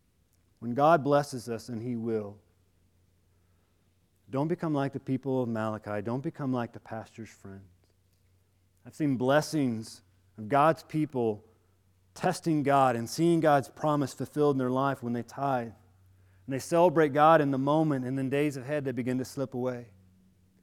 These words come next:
They can be praying for a new, a new job and a higher income, but the problem is, is they become so tired that they begin skipping out on church. They get more money so they can buy new toys. The problem is they can only use those toys on the weekends.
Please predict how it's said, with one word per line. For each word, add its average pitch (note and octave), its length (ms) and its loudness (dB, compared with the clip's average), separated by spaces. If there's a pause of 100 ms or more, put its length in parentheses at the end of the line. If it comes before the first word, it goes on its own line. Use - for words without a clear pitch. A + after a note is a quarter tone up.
(540)
They C#3+ 100 -4
can D3+ 80 0
be D#3+ 160 0
praying F3 360 0
for E3 140 -6
a D3+ 40 -2
new, D#3+ 360 0
a D3+ 80 -4
new D#3+ 160 2
job D3+ 540 0
and B2 180 -12 (240)
a A#2+ 80 -14
higher D#3+ 380 0
income, D#3+ 400 -2
but C3+ 100 -4
the B2 60 -12
problem D#3+ 440 4
is, C#3+ 220 0
is C#3 80 -6
they C#3+ 100 -2
become C#3+ 260 -4
so C#3+ 180 -6
tired D#3 480 0
that C3 160 -8
they C#3 80 -4
begin C3 400 -6 (320)
skipping D3 420 -4
out C#3+ 160 -2
on C3 140 -4
church. - 560 -8 (1600)
They D3 80 -4
get E3+ 180 4
more E3+ 220 4
money E3+ 280 2
so D3+ 140 -6
they D#3+ 120 0
can D#3+ 100 -2
buy D#3+ 200 4
new D#3+ 160 2
toys. E3+ 540 4
The B2+ 60 -18
problem E3 400 0
is D3 100 -6
they D#3 120 -6
can D3 140 -6
only D3 180 -2
use C#3+ 140 -2
those C3+ 200 -6
toys C#3 320 -4
on B2+ 120 -6
the B2 60 -6
weekends. G#2+ 540 -10